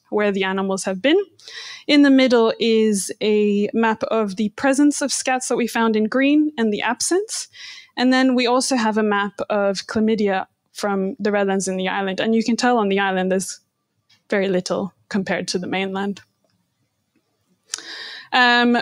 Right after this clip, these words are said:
we also use the detection dogs to confirm presence after the twenty eighteen, twenty nineteen bushfire that came through the island. Um, and we did this to ensure that, make sure that n-, there were areas that,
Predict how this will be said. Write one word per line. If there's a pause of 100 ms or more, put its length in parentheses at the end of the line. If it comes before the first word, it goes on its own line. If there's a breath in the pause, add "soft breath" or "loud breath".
we
also
use
the
detection
dogs
to
confirm
presence (100)
after
the
twenty
eighteen,
twenty
nineteen (220)
bushfire
that
came
through
the
island. (420 loud breath)
Um,
and
we
did
this
to
ensure
that, (560)
make
sure
that (260)
n-,
there
were
areas
that,